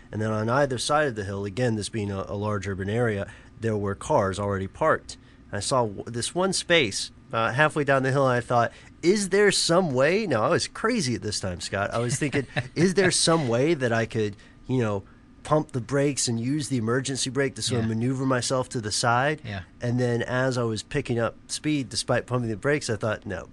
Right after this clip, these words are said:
Speaker 1: there is no way that that will
Speaker 2: No.
Speaker 1: turn out well."
Speaker 2: No.
Speaker 1: So I coasted down to the gas station, and, you know, I had to do the double hand
Speaker 2: Sure, you had to
Speaker 1: turning.
Speaker 2: kind of horse it into the, the
Speaker 1: Yeah.
Speaker 2: parking lot there.
Speaker 1: Almost like on a, what,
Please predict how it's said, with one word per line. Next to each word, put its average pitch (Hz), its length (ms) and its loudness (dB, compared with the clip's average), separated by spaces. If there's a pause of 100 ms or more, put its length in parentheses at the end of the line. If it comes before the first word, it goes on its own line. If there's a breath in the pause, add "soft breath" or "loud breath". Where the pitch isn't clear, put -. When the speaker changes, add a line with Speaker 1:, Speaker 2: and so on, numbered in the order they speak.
(120)
Speaker 1:
there 110 180 -2
is 110 180 -4
no 139 160 2
way 143 260 4
that 117 160 -4
that 117 220 4
will 113 140 0
Speaker 2:
No. 95 60 -6
Speaker 1:
turn 113 200 2
out 101 200 0
well." 90 360 -4
Speaker 2:
No. 104 120 -14 (260 loud breath)
Speaker 1:
So 123 440 -2
I 113 400 -2 (500)
coasted 147 500 -2
down 120 540 0
to 117 460 -4
the 113 100 -10
gas 120 320 0
station, 101 540 -4 (340 loud breath)
and, 101 260 -8 (260)
you 127 140 0
know, 107 120 2
I 104 160 -2
had 113 280 0
to 113 60 -6
do 120 200 -2
the 104 100 -6
double 123 340 0
hand 123 440 0
Speaker 2:
Sure, 147 180 2
you 131 80 4
had 120 100 4
to 120 60 0
Speaker 1:
turning. 117 120 0
Speaker 2:
kind 113 120 -2
of 98 120 -8
horse 117 320 -4
it 107 100 -4
into 107 200 -4
the, 101 120 -6
the 131 60 -2
Speaker 1:
Yeah. 104 320 2
Speaker 2:
parking 101 280 -4
lot 90 180 -10
there. 95 100 -8
Speaker 1:
Almost 131 260 2
like 120 320 -2
on 113 200 -2
a, 107 300 -4
what, - 300 -6